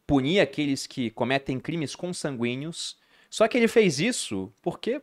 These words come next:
olha, ela cometeu um crime consanguíneo antes, mas isso em decorrência de um crime consanguíneo anterior.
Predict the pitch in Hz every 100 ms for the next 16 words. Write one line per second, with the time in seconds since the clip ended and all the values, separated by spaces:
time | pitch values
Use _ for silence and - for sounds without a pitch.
0 | - 254 113 127 147 175 170 202 196 202
1 | 202 190 185 165 202 170 190 185 117 120
2 | 151 190 143 196 - 214 214 170 185 208
3 | 180 175 185 190 196 185 160 180 196 180
4 | 185 165 175